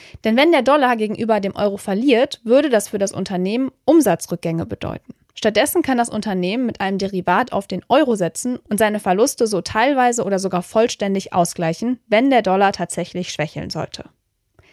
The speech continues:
Mittlerweile machen aber auch immer mehr Privatanlegerinnen mit.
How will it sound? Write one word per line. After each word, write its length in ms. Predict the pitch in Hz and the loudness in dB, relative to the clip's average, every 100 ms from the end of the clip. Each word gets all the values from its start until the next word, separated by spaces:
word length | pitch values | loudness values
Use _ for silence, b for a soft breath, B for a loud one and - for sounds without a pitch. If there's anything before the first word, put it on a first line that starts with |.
| b b b | b b b
Mittlerweile 500 | - 226 220 226 311 | -6 0 2 4 2
machen 260 | 233 208 226 | 2 0 -2
aber 180 | 208 202 | 0 0
auch 100 | 214 | 0
immer 260 | 247 269 | 0 0
mehr 220 | 226 214 214 | 2 0 -2
Privatanlegerinnen 960 | - 233 294 - 160 165 - 175 175 | 0 0 0 -2 -2 -2 -4 -6 -8
mit. 300 | - - - | -8 -12 -18